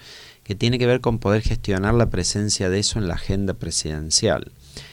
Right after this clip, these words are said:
Y también las decisiones del Congreso en términos de inversión cuando se aprueban los presupuestos. Entonces, entendemos nuestra tarea mucho como una tarea de, de gestión o hasta te diría de lobby en el buen sentido de lo, de lo político que tenemos que hacer en favor de la provincia, en favor de los sanluiseños. Así que,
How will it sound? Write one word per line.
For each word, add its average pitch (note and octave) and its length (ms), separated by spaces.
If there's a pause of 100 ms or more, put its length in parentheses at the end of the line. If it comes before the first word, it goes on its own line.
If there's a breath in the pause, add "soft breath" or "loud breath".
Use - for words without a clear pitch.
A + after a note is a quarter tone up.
(240 loud breath)
Y E2+ 100
también E2 380
las G#2 120
decisiones F#2 600
del E2+ 120
Congreso E2 500
en G#2 100
términos E2 440
de D#2+ 60
inversión D#2+ 600
cuando D2+ 280
se - 120
aprueban F2+ 380
los E2 100
presupuestos. F2+ 640
Entonces, F#2 340 (560 loud breath)
entendemos G#2+ 720 (100)
nuestra F#2 500
tarea G2 260
mucho A2+ 300
como G2+ 180
una G#2 300
tarea F#2+ 340
de, F#2+ 140
de E2+ 120
gestión A#2+ 460
o G2+ 120
hasta F2+ 220
te - 120
diría F#2 280
de G2+ 120
lobby G#2+ 440
en E2 200
el D#2+ 80
buen F#2 240
sentido F#2+ 600
de D#2+ 120
lo, D#2+ 180 (560 loud breath)
de E2 220
lo F2 120
político G2 480
que - 120
tenemos F2 320
que - 100
hacer E2 240
en G2+ 120
favor E2+ 420
de E2 280
la D#2 140
provincia, F#2 540
en E2+ 100
favor E2 320
de F2 60
los E2+ 140
sanluiseños. D#2+ 600
Así E2 180
que, E2 200